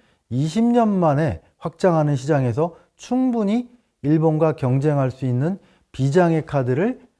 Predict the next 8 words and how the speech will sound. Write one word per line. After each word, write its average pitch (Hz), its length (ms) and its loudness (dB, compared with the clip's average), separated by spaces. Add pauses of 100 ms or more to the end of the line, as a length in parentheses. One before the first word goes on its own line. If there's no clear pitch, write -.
(380)
가지고 139 480 -2
있었습니다. 123 600 -4 (480)
이른바 143 500 0 (240)
가격 135 500 0
경쟁력입니다. 123 840 -2 (560)
천구백팔십칠 247 1040 -2
년 240 180 4
이후 101 260 -2